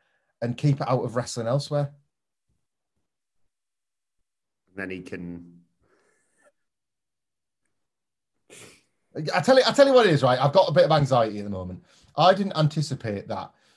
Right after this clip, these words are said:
Speaker 1: um, A E W would run Winter is Coming this year. It
Speaker 2: Mm.
Speaker 1: seemed, it seemed really in keeping with last year's feud with Omega and Moxley. We knew there was a big special coming for the T B S shift in January. It just didn't,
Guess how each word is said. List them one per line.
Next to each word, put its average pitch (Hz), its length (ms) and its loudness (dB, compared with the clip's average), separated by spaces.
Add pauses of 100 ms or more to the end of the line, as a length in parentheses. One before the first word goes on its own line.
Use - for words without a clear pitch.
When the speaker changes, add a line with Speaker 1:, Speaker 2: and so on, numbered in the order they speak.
(240)
Speaker 1:
um, 107 600 -4
A 123 160 -4
E 127 40 -2
W 104 300 -6
would 98 140 -8
run 101 420 -4
Winter 107 340 -8
is 101 100 -10
Coming 110 380 -10
this - 220 -12
year. 113 320 -8
It - 80 -16
Speaker 2:
Mm. 127 80 -6
Speaker 1:
seemed, 120 320 -2 (440)
it 131 160 -10
seemed 139 300 0
really 151 300 2
in 147 80 2
keeping 131 340 -4
with 117 160 -6
last - 260 -8
year's 107 280 -6
feud 113 300 -8
with 101 200 -10 (180)
Omega 110 360 -6
and 98 80 -8
Moxley. 98 480 -10 (240)
We 110 100 -8
knew 123 160 0
there 147 80 2
was 139 140 0
a 139 40 -12
big 127 200 -6
special 117 340 -8
coming 104 460 -8
for - 100 -14
the 101 80 -8
T 120 160 -6
B 107 140 -8
S 104 100 -6
shift - 320 -14
in 101 80 -10
January. 101 400 -6
It 123 40 -12
just 160 120 -12
didn't, 196 260 -4